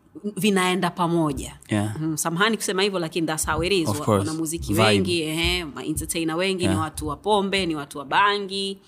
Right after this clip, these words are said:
Speaker 2: Yeah.
Speaker 1: na mambo kama hayo. Sasa wewe una vibe vipi ukikaa na mtu
Speaker 2: Nafikiri ni
Speaker 1: ambaye
Speaker 2: adaptation. Mungu ameishi kitu alichoniumba ni hicho. Ni adaptation labda, na adapt mazingira.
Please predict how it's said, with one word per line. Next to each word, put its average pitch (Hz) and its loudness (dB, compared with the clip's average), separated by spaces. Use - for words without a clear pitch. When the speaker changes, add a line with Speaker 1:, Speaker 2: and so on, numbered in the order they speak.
Speaker 2:
Yeah. 113 2
Speaker 1:
na 107 0
mambo 170 0
kama 170 0
hayo. 143 -8
Sasa 294 2
wewe 349 2
una 247 4
vibe 170 2
vipi 156 0
ukikaa 160 -2
na 185 2
mtu 185 2
Speaker 2:
Nafikiri 139 4
ni 143 8
Speaker 1:
ambaye 113 6
Speaker 2:
adaptation. 101 4
Mungu 135 8
ameishi 127 8
kitu 123 4
alichoniumba 104 4
ni 98 -2
hicho. - -4
Ni 101 -4
adaptation 98 0
labda, 95 2
na 101 4
adapt 104 2
mazingira. 95 -4